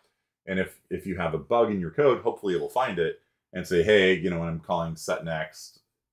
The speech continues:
you know, it's setting previous and set," or something like that. So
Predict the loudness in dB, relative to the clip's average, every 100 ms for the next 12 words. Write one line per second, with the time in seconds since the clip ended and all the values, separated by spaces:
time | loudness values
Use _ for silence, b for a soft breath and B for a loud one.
0 | _ -12 -8 -8 -8 -12 -6 -2 -2 -4
1 | -10 -8 -8 -10 -14 -12 -12 -14 -18 -20
2 | -20 -20 -20 _ _ _ _ _ _ -4
3 | -2 -2 -6